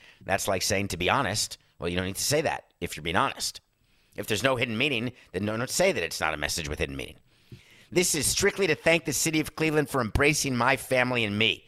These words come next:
Correct grammar. Some people say "my family and I." But you finish the sentence, right? "This is strictly to thank the city of Cleveland for embracing me." You take out "my family." That's how you know the difference between using "me" and "I," is you take out one side of it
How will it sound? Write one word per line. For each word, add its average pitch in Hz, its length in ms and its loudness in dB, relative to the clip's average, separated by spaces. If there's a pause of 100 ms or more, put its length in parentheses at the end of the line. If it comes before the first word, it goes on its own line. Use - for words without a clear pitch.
(180)
Correct 95 300 0
grammar. 80 340 0 (340)
Some 110 220 0
people 110 240 -2
say 92 200 0
"my 92 120 0
family 101 380 0
and 113 80 2
I." - 200 0 (680)
But 107 140 2
you 104 100 -4
finish 123 320 0
the - 100 -6
sentence, - 380 0
right? 107 220 2 (180)
"This 139 220 0
is 135 80 0
strictly 143 520 0 (140)
to 120 100 0
thank 131 240 2
the - 60 -2
city 131 260 0
of 135 140 -4
Cleveland 127 340 -2
for 120 120 -2
embracing 113 640 0 (160)
me." 120 420 0 (100)
You 87 120 -10
take 120 240 2
out 104 80 0
"my 101 160 0
family." 98 320 -2 (240)
That's 135 240 2
how 165 80 2
you 139 120 0
know 123 120 2
the 113 100 -6
difference 113 360 -2
between 107 380 -4
using 101 380 -2
"me" 113 180 0
and 104 80 -2
"I," 104 440 0 (320)
is 107 160 -2
you 104 80 -4
take - 320 -2
out 120 320 4 (240)
one 120 300 0
side 120 300 2
of 127 100 0
it 156 180 0